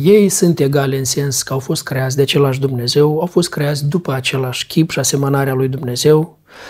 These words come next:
Deci, ca și valoare, suntem absolut deopotrivă. Ca și rol, am fost puși diferit. Iată, spune bărbatul, ehm, și bărbatul nu înseamnă că el e de capul lui. Deci,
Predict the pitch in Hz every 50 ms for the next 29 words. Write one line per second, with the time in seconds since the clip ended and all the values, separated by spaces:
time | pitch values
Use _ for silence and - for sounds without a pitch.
0 | - - - 165 143 - - - 196 190 - 180 160 147 139 147 151 165 185 190
1 | 190 185 170 160 - - - - 170 170 170 160 - - 185 180 175 170 170 170
2 | - _ - 180 190 190 190 - - 165 147 147 156 156 147 143 143 143 143 147
3 | 139 131 - - 139 131 120 117 113 - - 180 - - - - 202 196 214 214
4 | 180 147 120 107 104 - _ _ - - - - 143 139 - 151 139 - _ -
5 | 151 131 - - - - - _ - 143 143 131 - 139 127 120 117 - - -
6 | - - - - - - 165 165 170 - 139 - - - 165 156 143 139 139 135
7 | 135 135 139 135 127 127 131 - 165 202 233 - - - _ _ - - - -
8 | - - - - - _ - 147 143 143 139 139 135 135 135 139 - - 156 156
9 | 143 - - 160 147 139 143 143 139 131 - 151 190 202 - 247 240 208 170 -
10 | - - 151 143 143 143 143 139 139 135 139 139 - 143 135 131 - 139 123 120
11 | 113 - - _ _ _ _ - 160 156 - 165 151